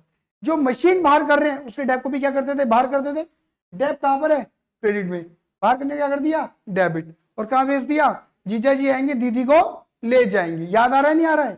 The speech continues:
तो ये क्या था? ये तीस था। हटाने क्या करा? Debit। Plant एंड मशीनरी में भेजेंगे यहाँ से, यहाँ debit और ऊपर क्या करेंगे? क्रेडिट। बोलो हाँ या ना। Why accumulated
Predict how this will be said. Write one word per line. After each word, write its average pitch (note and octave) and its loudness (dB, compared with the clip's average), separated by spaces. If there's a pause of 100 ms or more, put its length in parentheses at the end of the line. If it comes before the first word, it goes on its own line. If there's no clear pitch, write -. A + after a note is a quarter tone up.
(340)
तो C4+ -8
ये C#4+ -6
क्या D4+ 0
था? A#3+ 0
ये B3+ -10
तीस B3 -4
था। E3 -6 (300)
हटाने B3+ -2
क्या C#4+ -2
करा? D4 0 (160)
Debit। F3 -4
Plant B3 -6
एंड C4+ -6
मशीनरी A#3+ -6
में A#3+ -4
भेजेंगे G3+ -6
यहाँ F#3+ -6
से, D#3+ -12 (340)
यहाँ A#3+ 0
debit A3+ -2
और A#3 -4
ऊपर B3 -4
क्या C4+ -2
करेंगे? C#4 0
क्रेडिट। D#3+ -8 (120)
बोलो G#3 -4
हाँ F#3 -4
या E3 -6
ना। D#3+ -14 (420)
Why A3 -6 (200)
accumulated B3 -10